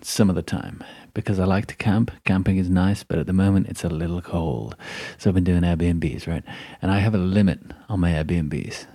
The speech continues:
My limit is fifteen euros. I can't allow myself to spend <laughs> over fifteen euros because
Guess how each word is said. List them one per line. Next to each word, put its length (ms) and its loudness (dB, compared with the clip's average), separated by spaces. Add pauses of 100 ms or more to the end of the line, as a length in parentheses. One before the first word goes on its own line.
(100)
My 180 2
limit 380 4 (320)
is 160 -6
fifteen 760 0 (360)
euros. 600 -2 (420)
I 340 0 (180)
can't 340 2
allow 260 2
myself 440 2
to 80 0
spend 340 0
<laughs> 60 2
over 140 2
fifteen 420 0
euros 340 2
because 320 -6